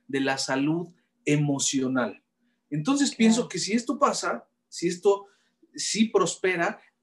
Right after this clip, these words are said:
Speaker 1: vamos a regresar nuevamente a que con, eh, la ley, con, eh, una disposición, podamos actuar legítimamente, nueva-, nuevamente con la psicología,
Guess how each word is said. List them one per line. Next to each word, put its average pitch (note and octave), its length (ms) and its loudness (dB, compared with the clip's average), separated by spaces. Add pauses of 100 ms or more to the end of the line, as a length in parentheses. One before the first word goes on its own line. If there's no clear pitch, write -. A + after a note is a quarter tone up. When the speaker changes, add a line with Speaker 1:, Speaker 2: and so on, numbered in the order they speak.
Speaker 1:
vamos G#3+ 340 2
a E3+ 60 -4
regresar D#3 500 -2
nuevamente F#3 640 -4
a D#3+ 220 -4
que F3 260 -6 (320)
con, F3+ 400 0 (100)
eh, C#3+ 100 -10
la C3 200 2
ley, A3 480 2 (400)
con, D3+ 460 0
eh, C3 480 -4
una D#3+ 160 -4
disposición, E3+ 840 -2 (960)
podamos E3+ 480 2
actuar F3 360 0
legítimamente, E3+ 920 0
nueva-, F#3 520 2
nuevamente G3+ 720 0
con D3+ 180 -6
la C#3+ 80 -4
psicología, D3+ 880 -4